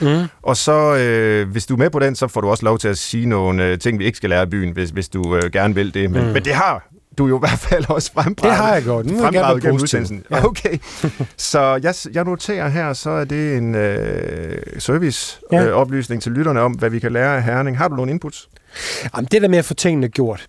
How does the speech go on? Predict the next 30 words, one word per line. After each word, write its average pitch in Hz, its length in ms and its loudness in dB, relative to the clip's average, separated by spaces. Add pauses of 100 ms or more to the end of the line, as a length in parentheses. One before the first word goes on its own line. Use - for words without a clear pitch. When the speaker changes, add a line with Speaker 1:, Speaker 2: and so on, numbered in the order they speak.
Speaker 2:
Ja. 120 60 4
Speaker 1:
det 175 220 4
er 151 180 4 (120)
ubetinget 156 720 0
en 113 220 0
kvalitet 117 560 -2 (180)
i, 127 80 -2 (160)
i 113 100 0
Herning. 107 500 -2
Altså, 117 540 -6
det 139 180 4
er, 131 100 2
at 120 160 -4
man 120 180 -2
er, 113 500 -2
øhm, 104 240 -6 (280)
der 151 60 4
er - 20 6
ikke 147 120 2
så 160 80 4
meget 127 220 2
snak, 170 280 0 (240)
der, 127 280 0
der, 120 380 0
der 123 120 -4
er 123 40 2
handling. 117 400 0
Det 165 100 0
kan 147 80 2
selvfølgelig, 180 460 2